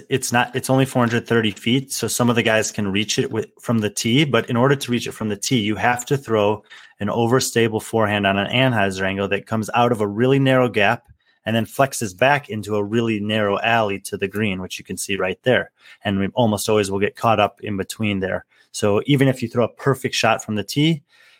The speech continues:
you're still gonna probably have, you know, a thirty to forty foot uphill tee shot at that basket. But it's a pretty easy birdie.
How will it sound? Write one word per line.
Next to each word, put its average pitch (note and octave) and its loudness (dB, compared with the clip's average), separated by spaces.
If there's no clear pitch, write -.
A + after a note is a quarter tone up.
you're G#2+ -2
still A#2+ 2
gonna A2 2
probably G#2 2
have, G2+ 0
you G#2+ -4
know, G#2 2
a F#2+ 2
thirty G2+ -2
to F2+ -8
forty G2+ -2
foot G2+ -6
uphill G#2+ -2
tee A2 -4
shot G2+ 0
at G#2 -8
that G2 -6
basket. - -2
But C#3 2
it's C#3 -4
a C3+ -4
pretty C#3 0
easy A2+ -2
birdie. - -6